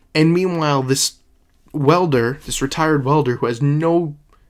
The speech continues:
killing people experience in his life, combats this hitman better than the other, better than the actual hitman does.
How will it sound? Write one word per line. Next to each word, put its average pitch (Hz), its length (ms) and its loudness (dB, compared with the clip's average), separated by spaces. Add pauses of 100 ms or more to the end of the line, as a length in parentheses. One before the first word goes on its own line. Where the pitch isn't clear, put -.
(420)
killing 151 580 0 (140)
people 131 320 -4
experience 131 640 -6
in 127 80 -6
his 117 120 -8
life, 151 400 -4 (420)
combats 143 600 -2
this 135 220 -6
hitman 120 480 -6
better 143 260 0
than 127 160 -4
the 131 100 -2
other, 131 240 -2
better 131 460 -4
than 123 160 -4
the 123 120 -2
actual 123 340 -6
hitman 117 400 -10
does. - 280 -16